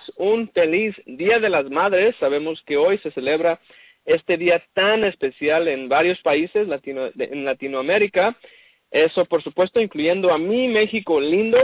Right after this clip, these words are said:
pues aquí de parte de todo el equipo Neolife les damos gracias y agradecemos a todas las mamás, todas las madres. Eh, gracias por todo lo que hacen por nosotros y, pues, les he dicho, para mí, en lo personal, todos los días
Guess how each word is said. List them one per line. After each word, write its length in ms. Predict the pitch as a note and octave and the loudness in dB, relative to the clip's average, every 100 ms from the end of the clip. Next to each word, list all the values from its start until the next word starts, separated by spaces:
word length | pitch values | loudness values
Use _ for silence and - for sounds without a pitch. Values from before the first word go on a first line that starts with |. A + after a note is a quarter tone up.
| C4 | 4
pues 240 | C#4 C4 - - - - | 2 2 -2 -18 -10 -2
aquí 440 | B3+ - F#3+ G#3+ | 0 0 -4 0
de 120 | F#3 | 0
parte 460 | - E3+ F3 F3+ E3+ | 0 0 0 0 -4
de 160 | C#3 - _ | -4 -6 _
todo 400 | F#3 G#3+ A3+ A3 | 2 4 6 6
el 100 | F#3+ | 4
equipo 400 | D#3+ F3+ E3 E3+ | 2 -4 -2 -2
Neolife 520 | D3+ D3 C3 D#3 G3+ | -2 -2 0 -2 -2
les 180 | D#3 C#3 | -6 -4
damos 260 | C3+ D3 C#3+ | -4 -4 -4
gracias 600 | D3 F#3 G3 D#3+ F3 G#3+ - | 0 2 0 -2 -2 -4 -12
y 160 | - D3 | -4 0
agradecemos 840 | C#3+ C3+ C3 - F3 F3+ F3+ - - | 2 2 0 2 2 2 0 -4 -2
a 260 | C3 B2+ - - | 0 0 -2 0
todas 280 | F#3 A3 G#3+ | 4 6 4
las 120 | F3 | 2
mamás, 500 | C#3 C3+ D#3 F3 F3+ - | 0 -2 0 0 -2 0
todas 260 | F3 G3+ | 2 4
las 140 | E3+ C3 | 0 -2
madres. 420 | C#3+ D#3+ E3+ F3+ _ _ - - _ - | -2 0 0 -2 _ _ -20 -20 _ -2
Eh, 180 | C#3+ B2+ | 0 2
gracias 440 | D3+ F3+ G3 F#3+ | 2 2 0 -2
por 180 | E3 D3 | -2 0
todo 240 | F3 F#3+ | 2 4
lo 120 | F3 | 2
que 120 | D3+ D#3 | 2 0
hacen 260 | D#3+ E3+ | -2 -4
por 180 | D3 C3 | -4 -4
nosotros 640 | C3 - E3 E3+ F#3 F3+ - | -4 -2 0 0 -2 -2 -4
y, 60 | C3+ | -6
pues, 260 | - C#3 | -4 -4
les 160 | C#3 D#3 | -2 2
he 60 | |
dicho, 300 | F#3 G3 G3+ | 2 4 2
para 260 | F#3 D#3+ D3+ | 2 2 2
mí, 360 | F3 G3+ A3 - - - | 2 2 2 -2 -20 -6
en 180 | C3+ D3 | -2 0
lo 100 | C#3 | 0
personal, 720 | - C#3+ C#3+ D3 D3+ E3+ F3+ - _ _ | 2 0 0 -4 0 2 0 -6 _ _
todos 280 | E3+ G3+ G#3 | 4 6 4
los 160 | E3 | 2
días 320 | D3 E3+ C3+ | 2 4 2